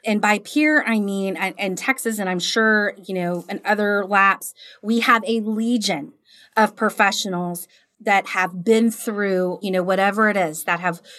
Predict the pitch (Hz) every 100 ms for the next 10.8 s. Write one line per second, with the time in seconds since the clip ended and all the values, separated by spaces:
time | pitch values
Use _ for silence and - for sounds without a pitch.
0 | - 190 208 214 214 - 233 214 - 185
1 | 175 156 151 147 165 175 180 190 180 185
2 | 170 170 - - - 202 190 185 190 190
3 | 208 214 - 220 214 208 214 202 208 190
4 | 202 185 196 - 190 208 196 190 185 185
5 | 185 - 208 202 202 196 196 196 196 220
6 | 202 196 202 190 185 185 185 202 190 185
7 | 185 202 202 202 214 196 190 185 175 175
8 | 196 202 196 - 196 190 208 190 190 -
9 | - - - 214 196 202 208 208 202 196
10 | 196 196 185 202 190 185 185